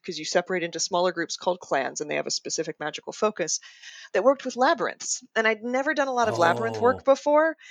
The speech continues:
Speaker 1: right? And the, the whole premise with the group in the description of it was that it would get you unstuck, and I was feeling really stuck at that point in time.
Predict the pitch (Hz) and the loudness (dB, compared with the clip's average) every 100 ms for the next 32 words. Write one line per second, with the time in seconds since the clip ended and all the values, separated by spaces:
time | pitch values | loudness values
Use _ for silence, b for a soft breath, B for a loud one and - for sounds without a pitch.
0 | B B 220 269 311 294 B B - 220 | B B 4 4 4 -2 B B 2 8
1 | 214 202 202 - _ - 202 226 208 196 | 8 8 2 -2 _ -6 8 12 12 10
2 | 202 - 247 294 320 320 269 277 254 233 | 6 4 8 10 8 6 2 2 -2 -4
3 | - 196 220 226 - 190 180 175 - 254 | -4 0 0 2 0 0 -2 -4 -4 -2
4 | - 202 185 175 - 170 170 - 208 202 | 0 0 0 -2 -2 -2 -2 2 2 2
5 | 180 170 165 - 208 139 - - 185 185 | 0 0 0 4 6 4 0 2 2 2
6 | - - 175 165 160 156 160 175 185 175 | -4 -4 -4 -4 -8 -12 -6 -2 2 2
7 | 156 - - - - - 123 - 143 - | 0 -2 -8 -10 -10 -8 -8 -8 -12 -14
8 | - - 98 95 | -16 -12 -12 -12